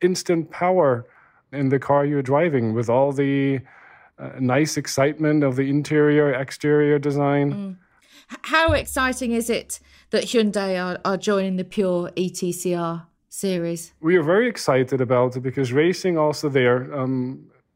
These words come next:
Speaker 1: transitions into a very powerful racing environment where the manufacturers compete directly t-, with each other. It's more like a horse race than it is an endurance race where cars are,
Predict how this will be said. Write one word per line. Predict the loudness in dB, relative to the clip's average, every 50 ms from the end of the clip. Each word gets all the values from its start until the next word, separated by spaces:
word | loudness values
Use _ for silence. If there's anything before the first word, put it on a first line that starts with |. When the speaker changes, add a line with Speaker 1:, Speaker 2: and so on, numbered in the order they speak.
| _ _ _ _ _ _ -4
Speaker 1:
transitions | 0 2 2 4 4 4 2 0 0 0 -2 0 0 0 0 -2 -4
into | -4 -2 0 2 0 0 0 0 2 4 4 4 4 2 2 -2 _ -20 _ _ _ _ _ _ _ _ _ _ _ _ _ _ -4
a | -2 0 0
very | 0 -2 0 2 2 4 4 4
powerful | 2 0 -4 -2 0 2 2 2 2 0 0 0 2 2 2 0 -2 -6 _ _ _ _ -20 -20 -20 _ -12
racing | -6 -2 2 2 2 2 2 0 2 2 4 4 4 2 0 0
environment | 0 0 0 0 2 2 2 2 2 2 0 0 0 0 -2 -2 0
where | 2 4 4 4 4 4 2 -2 -6 -10 -18 -20 -20 _ _ _ _ _ _ _ -8
the | -4 -2 0 0 -2 -2 -4
manufacturers | -4 -2 0 0 0 -2 0 0 0 0 0 -4 -8 -8
compete | -6 -4 -4 -4 -4 -6 -10 -8 -6 -6 -6 -6 _ -4
directly | -4 -4 0 0 -2 -2 -2 -4 -4 -4 -4
t-, | -4 -6 -12 -8
with | -4 -2 -2 0
each | -2 -4 -4 -4 -4
other. | -4 -2 -2 -4 -6 -8 -12 _ _ _ _ _ _ _ _ -8
It's | -8 -6 -2 0
more | 0 2 2
like | 2 0 -2 -4
a | -8
horse | -2 0 2 2 2 0 0 0
race | 2 2 2 0 -2 -2
than | -2 0 0
it | 0 0
is | 0 0 0 0
an | 0 -2
endurance | -2 -2 0 0 0 2 2 0 0 0
race | 0 0 0 0 -2 -2 -6
where | -8 -6
cars | -4 0 0 2 2 2 0
are, | 0 0 0 0 -2 -8